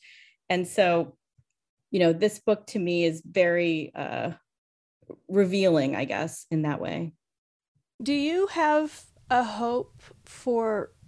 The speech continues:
Speaker 2: readers, what they will take away from it?
Speaker 1: <sighs> You know, I think I've given up in thinking that I can control how a reader will respond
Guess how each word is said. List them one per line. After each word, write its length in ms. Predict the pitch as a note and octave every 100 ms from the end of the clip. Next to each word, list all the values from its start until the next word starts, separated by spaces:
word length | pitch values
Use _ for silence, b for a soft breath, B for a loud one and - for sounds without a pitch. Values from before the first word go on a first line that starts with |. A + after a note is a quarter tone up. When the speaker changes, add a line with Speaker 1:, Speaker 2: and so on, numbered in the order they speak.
| -
Speaker 2:
readers, 760 | D#4+ G3+ A3+ A3+ A#3 A#3+ A3+ - - _ _ _ - F3 -
what 300 | - G3 F#3
they 100 | G3
will 140 | F3+ F3
take 240 | - F#3
away 300 | E3+ E3+ F3 G#3 - - - - -
from 260 | - A3
it? 260 | A3 - - _ _ _ _ _ _ _ _ _ _
Speaker 1:
<sighs> 80 | G3+ B B B -
You 60 | G#3+
know, 160 | A3 -
I 120 | A3+
think 240 | D4 D4+
I've 180 | E4+ D4+ - _ _ _ _ _ _ _ - - _ - G3
given 300 | A#3+ C4 A#3+
up 160 | G3+
in 140 | G3+ G#3
thinking 520 | - A3 A3+ F#3 F3+
that 120 | E3+
I 100 | E3
can 160 | E3+ G3
control 840 | - G#3 - F#3 F3 F3 - -
how 220 | E3 F#3
a 80 | F3
reader 300 | D#3+ E3 E3
will 180 | D#3+ D3+
respond 680 | D3+ D3+ - - - -